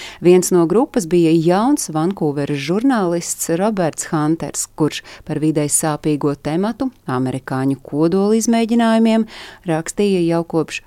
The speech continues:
tūkstoš deviņsimt sešdesmit devītā gada. Laikrakstā Vancouver Sun viņš tēlaini aprakstīja, kā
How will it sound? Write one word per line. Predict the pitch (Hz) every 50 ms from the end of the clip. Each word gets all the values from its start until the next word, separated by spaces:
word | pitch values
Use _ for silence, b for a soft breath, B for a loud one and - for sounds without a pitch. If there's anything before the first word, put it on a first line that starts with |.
| _
tūkstoš | - - 180 175 - - - 147 147 139
deviņsimt | - 156 156 160 156 151 143 - - 170 160 156 -
sešdesmit | - - 170 160 156 156 - - - 160 156 143 143
devītā | 175 180 180 156 135 120 110 - - 120 117 123
gada. | 131 139 131 117 90 - - _ B B B B B B B B
Laikrakstā | B 156 165 180 214 226 - 190 - - - 175 156 143 135
Vancouver | 139 160 175 208 220 - 185 156 139 143 147 139 -
Sun | - - 208 202 185 165 170
viņš | 170 160 185 190 175 - - - _
tēlaini | - 202 196 185 170 156 147 143 139 139 143 143
aprakstīja, | 151 170 - - 160 143 - - - 156 143 135 131
kā | - 151 139